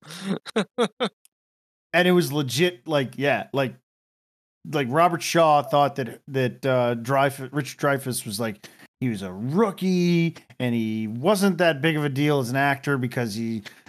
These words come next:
Speaker 2: he didn't have enough time acting under his belt. Like, they had the same relationship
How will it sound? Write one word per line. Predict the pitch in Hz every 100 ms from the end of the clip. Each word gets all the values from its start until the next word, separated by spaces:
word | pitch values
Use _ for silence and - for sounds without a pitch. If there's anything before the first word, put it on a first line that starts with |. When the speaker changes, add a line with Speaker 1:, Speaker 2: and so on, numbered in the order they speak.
| _
Speaker 2:
he | 135
didn't | 127 160 156
have | 147 143 123
enough | 127 127 - -
time | - 151 147 139
acting | 131 131 131 135
under | 131 120
his | 113
belt. | - -
Like, | 131 127 - _ _
they | 160
had | 170 165 143
the | 151
same | 139 - - 175 185 196 196 170
relationship | 165 156 165 175 - 127 113 - 110 95